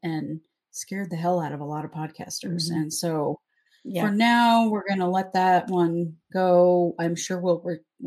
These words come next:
Speaker 1: you know, come back to it.
Speaker 2: Mm-hmm.
Speaker 1: But right now, um, we don't really feel like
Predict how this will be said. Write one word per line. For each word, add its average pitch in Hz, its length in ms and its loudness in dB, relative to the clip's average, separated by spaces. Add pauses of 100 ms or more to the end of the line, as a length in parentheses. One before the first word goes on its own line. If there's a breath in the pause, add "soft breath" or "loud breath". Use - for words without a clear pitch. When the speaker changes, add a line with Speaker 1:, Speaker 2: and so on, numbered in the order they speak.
(100)
Speaker 1:
you 175 180 -6
know, 165 140 -8
come 165 240 -8
back 160 360 -6
to 220 180 -2
it. 220 260 -4 (280)
Speaker 2:
Mm-hmm. 156 340 -4 (340)
Speaker 1:
But 180 220 4 (160)
right 180 260 2
now, 175 720 2
um, 170 520 0
we 180 120 2
don't 175 220 0
really 170 220 -4
feel 175 200 -4
like 160 240 -6